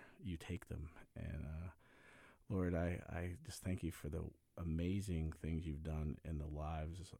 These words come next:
of my family, uh, my friends through, um, this experience and just through our lives. And Lord, I just pray that, um, all the healing that needs to take place for those that, um, are experiencing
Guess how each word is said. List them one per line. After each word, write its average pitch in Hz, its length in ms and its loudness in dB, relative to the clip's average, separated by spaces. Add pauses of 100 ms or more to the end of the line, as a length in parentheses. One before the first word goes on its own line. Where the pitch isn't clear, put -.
of 78 320 -2 (200)
my 73 260 -2
family, 92 840 2 (100)
uh, - 320 -8 (300)
my - 120 -4
friends 87 760 2 (420)
through, 76 340 -2 (680)
um, - 420 -8 (280)
this - 280 -4
experience 98 840 2
and 85 140 2 (180)
just - 200 -8
through 214 200 2
our 76 100 2
lives. 76 460 0
And 80 120 0
Lord, 85 200 -2
I 95 80 0
just 117 220 -4
pray 78 260 0
that, 73 180 -2 (100)
um, 78 260 -4 (520)
all 127 140 4
the 160 100 8
healing 165 400 6
that 85 100 2
needs 127 240 4
to 143 60 -8
take 123 240 0
place 107 460 -2 (240)
for - 180 -6
those 95 500 2
that, 82 280 -2 (120)
um, 80 360 -4 (760)
are 98 40 -4
experiencing 107 880 2